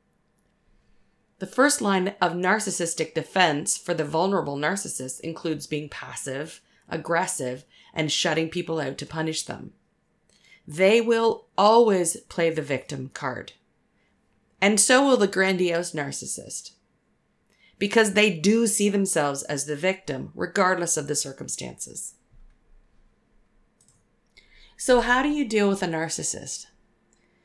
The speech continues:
It's, it's challenging. And there are self-aware narcissists, um, and there are people in relationships with narcissists that are making it work.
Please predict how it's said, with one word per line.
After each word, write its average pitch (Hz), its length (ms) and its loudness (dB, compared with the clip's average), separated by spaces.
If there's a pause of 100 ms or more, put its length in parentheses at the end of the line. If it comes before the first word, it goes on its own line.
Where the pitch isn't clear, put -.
(2000)
It's, - 420 -2
it's 233 220 4
challenging. 208 720 0 (380)
And 185 200 2
there 208 200 4
are 220 480 2 (160)
self-aware 175 920 0
narcissists, 160 840 -2 (600)
um, 160 540 -8
and 180 160 -2
there 180 140 0
are 190 160 -2
people 185 760 -4
in 175 200 -2
relationships 165 840 -4
with 160 200 -6
narcissists 151 760 -6
that 165 140 -4
are 156 80 -4
making 147 340 -8
it 160 140 -10
work. - 360 -8